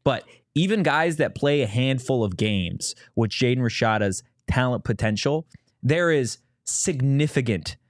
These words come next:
money on the table for those guys, again, in the transfer portal. We're talking, like,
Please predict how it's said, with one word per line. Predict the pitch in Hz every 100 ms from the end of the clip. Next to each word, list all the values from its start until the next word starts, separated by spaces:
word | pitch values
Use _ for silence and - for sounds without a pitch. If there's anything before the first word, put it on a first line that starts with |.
| _ -
money | 113 92 - - _ _ -
on | 117 117
the | 101
table | - 107 92 80 - _ _
for | - 127 117
those | 113 104
guys, | 104 95 98 107
again, | 104 82 -
in | 131 131
the | 117
transfer | - 110 101 101
portal. | 85 92 85
We're | 92 120
talking, | - 120 - 110 95 - - _ -
like, | - 107 -